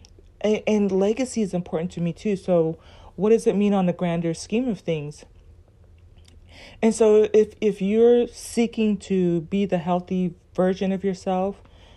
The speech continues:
then, you know, come on over, join me, um, and grow with me. And who knows, at some point I might get comfortable enough to where I, I, you know, people that I meet I R L in real life, like,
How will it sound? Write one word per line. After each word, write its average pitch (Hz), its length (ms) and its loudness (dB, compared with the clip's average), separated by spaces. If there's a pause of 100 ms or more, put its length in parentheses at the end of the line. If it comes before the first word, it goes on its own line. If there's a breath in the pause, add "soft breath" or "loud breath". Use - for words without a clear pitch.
(400 soft breath)
then, 165 520 -2
you 165 100 -6
know, 175 440 -4
come 254 240 0
on 294 300 -4
over, 277 380 0
join 220 440 -4
me, 170 360 -4 (160)
um, 160 640 -8 (720 soft breath)
and 175 300 -4
grow 180 300 -2
with 262 260 -4
me. 160 500 -4
And 156 460 -6 (640 loud breath)
who 370 120 -2
knows, 381 200 -2
at - 80 -6
some 330 240 -6
point 359 180 -6
I 311 80 -4
might 240 220 -2
get 214 180 -4
comfortable 196 360 -6
enough 180 300 -2
to 185 120 -8
where 170 200 -4
I, 156 240 -4
I, 165 220 -4
you 233 100 0
know, 214 160 4
people 254 360 -6
that 269 100 2
I 202 80 2
meet 190 340 0
I 180 160 0
R 170 160 2
L 175 120 0
in 165 100 -4
real 180 160 -2
life, 165 260 -2
like, 165 140 -6